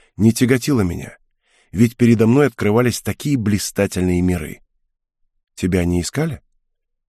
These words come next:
Нет. Он все отлично устроил, он вообще умел все устраивать. Я получил новые документы, теперь я Аметил Орей, Тот же Мэтт. А прежний аметист пропал без вести. В социальном общежитии случился пожар,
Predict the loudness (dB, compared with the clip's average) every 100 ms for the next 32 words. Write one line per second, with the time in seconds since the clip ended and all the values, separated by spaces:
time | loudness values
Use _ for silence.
0 | _ 2 2 2 -2 -20 _ _ _ _
1 | _ -2 0 0 0 0 0 -4 -2 0
2 | 0 0 2 2 0 -8 _ -2 0 2
3 | 2 0 0 2 2 2 0 -2 -2 -2
4 | -4 -6 -6 -10 -18 -20 _ _ _ _
5 | -2 0 0 -2 0 0 2 2 2 2
6 | 2 2 2 -2 -4 _ _ -8 0 2
7 | 4 2 2 2 0 0 0 0 2 0
8 | 0 -2 -6 _ _ _ -4 0 2 2
9 | 2 -4 -20 _ _ _ -6 0 2 4
10 | 4 4 2 0 -6 -2 -2 0 0 0
11 | 0 -4 -6 -10 -12 _ _ _ -6 0
12 | 2 2 2 0 -2 -2 0 -2 -4 -4
13 | -4 -4 -4 0 2 2 0